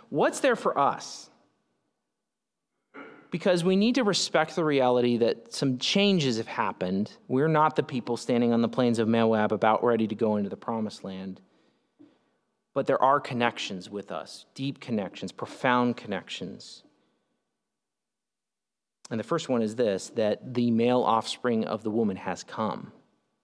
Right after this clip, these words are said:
All those genealogies that looked forward to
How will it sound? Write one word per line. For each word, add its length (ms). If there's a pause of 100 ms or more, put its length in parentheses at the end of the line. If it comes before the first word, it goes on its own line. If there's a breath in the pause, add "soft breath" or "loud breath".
(1160)
All 320
those 180
genealogies 1120 (400 soft breath)
that 160
looked 200
forward 600
to 580